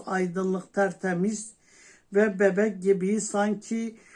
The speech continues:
e, bu insan bir kişi görüyorum içi tertemiz bebek gibi. Ama bir türlü şansı yürümüyor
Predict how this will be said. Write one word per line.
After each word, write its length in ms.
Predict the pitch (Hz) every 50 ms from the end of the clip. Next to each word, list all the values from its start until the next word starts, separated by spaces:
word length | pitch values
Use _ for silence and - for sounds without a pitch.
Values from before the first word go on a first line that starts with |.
| - _ _ _ -
e, 580 | 180 190 196 196 196 190 190 190 190 185 175
bu 160 | 180 226 254 233
insan 760 | 196 196 196 185 - - 196 190 196 220 240 247 220 190 180
bir 220 | 214 220 202 208
kişi 400 | - 214 202 190 - - 214 196
görüyorum 680 | 190 202 196 190 196 214 214 202 190 196 214 226 226 214
içi 380 | 185 175 - - 214 202 202
tertemiz 680 | - - 226 240 240 202 208 - 214 208 220 220 202 185
bebek 380 | 196 196 185 185 185 175 160 160
gibi. 300 | 165 156 156 156 160 160 - _ _ _ _ _ _ _ _ _ _ _ _ _ _ _ _ _ _ _ _ _ - _ _ _
Ama 300 | - 190 196 226 233 214
bir 220 | 208 247 262 220 -
türlü 320 | - 240 220 220 233 254
şansı 560 | - - - 226 214 214 214 196 208 - 247
yürümüyor 760 | 254 240 240 226 202 190 185 175 170 165 170 185 208 226 220